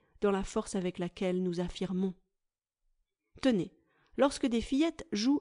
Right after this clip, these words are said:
à l'école, celle qui a le rôle de la maîtresse ne prend-elle pas ce ton sec dont on formule les jugements tranchants ? Ce n'est qu'une caricature involontaire, évidemment, mais ces enfants n'ont pas inventé cette comédie de toutes pièces. Ce n'est pas en posant aux écoliers,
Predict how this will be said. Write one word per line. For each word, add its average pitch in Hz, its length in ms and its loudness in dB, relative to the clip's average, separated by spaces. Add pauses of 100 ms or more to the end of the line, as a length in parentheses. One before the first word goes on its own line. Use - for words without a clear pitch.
à 202 140 4
l'école, 170 420 -4 (320)
celle 294 240 -2
qui 254 140 2
a 220 80 4
le 220 100 6
rôle 240 260 4
de 214 80 4
la 185 120 2
maîtresse 185 480 -4 (240)
ne 214 80 4
prend-elle 226 380 0
pas 220 120 -2
ce 226 140 0
ton 214 180 0
sec - 420 -4
dont 220 180 0
on 220 100 0
formule 220 460 4
les 196 100 4
jugements 208 380 2
tranchants ? 240 500 -2 (580)
Ce - 140 -4
n'est 175 140 2
qu'une 185 240 -2
caricature 185 580 -2
involontaire, 196 580 4
évidemment, 190 480 0 (480)
mais 240 120 2
ces 233 220 4
enfants 240 280 2
n'ont 214 100 2
pas 190 240 0
inventé 196 420 2
cette - 200 -4
comédie 196 360 0
de 190 120 2
toutes - 200 -8
pièces. - 520 -6 (760)
Ce 254 100 4
n'est 262 120 8
pas 247 220 6
en 220 100 8
posant 220 380 6
aux 202 80 8
écoliers, 220 560 2